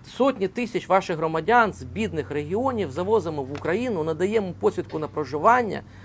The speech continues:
надаємо роботу, вони працюють, заробляють гроші та відправляють частину грошей своїм родинам, батькам, там, бабусям назад у вашу країну, тим самим розвиваючи вашу економіку. І таким чином ми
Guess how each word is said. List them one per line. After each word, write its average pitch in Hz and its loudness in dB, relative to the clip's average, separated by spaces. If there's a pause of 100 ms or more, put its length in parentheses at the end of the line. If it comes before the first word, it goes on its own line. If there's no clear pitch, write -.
(140)
надаємо 180 4
роботу, 170 0
вони 175 0
працюють, 180 -2
заробляють 160 4
гроші 214 0
та 165 -2
відправляють 175 0
частину 170 -2
грошей 185 2 (380)
своїм 170 0
родинам, 151 0
батькам, 220 4
там, 120 -6
бабусям 180 -2 (260)
назад 170 6
у 147 -4
вашу 147 4
країну, 226 -4
тим 139 -10
самим 208 0 (360)
розвиваючи 165 4
вашу 160 2
економіку. 170 0
І 113 -8
таким 160 -6
чином 196 -2
ми 170 -2